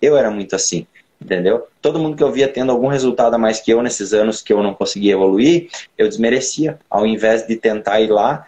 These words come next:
e ver o que que esse cara faz. Como é que esse cara pensa? É, o que,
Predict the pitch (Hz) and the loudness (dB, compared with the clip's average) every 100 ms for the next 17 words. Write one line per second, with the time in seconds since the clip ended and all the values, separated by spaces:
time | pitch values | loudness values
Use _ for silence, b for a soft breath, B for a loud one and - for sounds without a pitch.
0 | B - 113 120 156 - - - 156 131 | B -4 -2 0 -2 -6 -12 -4 -4 -4
1 | - - - - - _ _ _ _ - | -4 -6 -6 -12 -16 _ _ _ _ -4
2 | 127 160 120 127 131 143 120 - 101 95 | -2 -2 -2 -4 0 0 0 0 -2 -2
3 | - - _ _ _ _ - 90 92 - | -8 -16 _ _ _ _ -10 -2 -2 -2
4 | - 117 - | -2 0 0